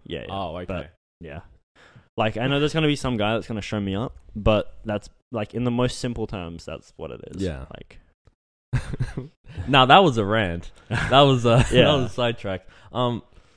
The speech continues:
Speaker 2: uh, hold on. Okay. This is something I wanna talk about. It's not really something that, like, occurred in the market, but, um,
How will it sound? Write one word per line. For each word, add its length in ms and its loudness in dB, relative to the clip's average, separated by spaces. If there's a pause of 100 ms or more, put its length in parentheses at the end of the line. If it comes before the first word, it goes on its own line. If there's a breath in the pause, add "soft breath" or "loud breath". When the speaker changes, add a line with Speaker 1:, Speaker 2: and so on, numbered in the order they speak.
(580 soft breath)
Speaker 2:
uh, 540 0
hold 220 4
on. 120 0
Okay. 200 -4 (160)
This 160 -14
is 140 -12
something 300 -10
I 20 -8
wanna 140 -8
talk 200 -10
about. 100 -4
It's 100 -10
not 140 0
really 200 -2
something 340 -10
that, 140 -6
like, 160 -6
occurred 340 -2
in 100 -6
the 60 -6
market, 480 -8
but, 200 -10
um, 320 -8